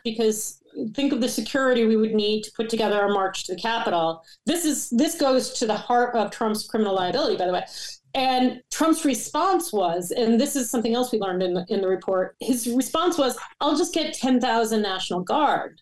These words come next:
to protect me and my supporters." So we've heard for a long time that he pitched getting ten thousand National Guard out for the rally. Now we know that the context of that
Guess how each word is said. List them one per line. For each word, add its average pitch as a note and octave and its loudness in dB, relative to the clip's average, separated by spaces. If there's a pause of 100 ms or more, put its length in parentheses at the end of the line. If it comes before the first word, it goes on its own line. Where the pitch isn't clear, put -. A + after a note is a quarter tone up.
(140)
to A3 -6
protect A3+ 0
me A3+ 4
and A3 4
my G3 0
supporters." A3 -2 (280)
So C#4+ 2
we've D4+ 4
heard G#4+ 4
for E4 2
a C#4 4
long B3+ 4
time B3 0
that A3 0
he A3+ -4
pitched - -4
getting A3 2
ten A3 2
thousand G#3 0
National F#3+ -2
Guard A3 2
out F#3+ -2
for A#3 4
the G3 0
rally. G3+ 0 (180)
Now C#4+ 2
we B3+ 4
know A#3 4
that G#3+ -2
the G#3+ -4
context D4 -2
of F3 -4
that D#3 -4